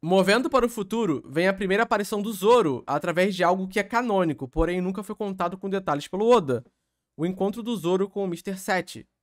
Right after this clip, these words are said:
que tenta recrutá-lo para Baraki Works.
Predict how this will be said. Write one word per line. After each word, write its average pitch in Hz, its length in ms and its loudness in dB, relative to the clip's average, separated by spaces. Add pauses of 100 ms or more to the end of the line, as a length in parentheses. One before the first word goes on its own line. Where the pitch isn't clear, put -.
(240)
que 180 120 -12
tenta 175 240 -4
recrutá-lo 180 600 -2
para 170 200 -2
Baraki 156 340 -2
Works. 185 580 -4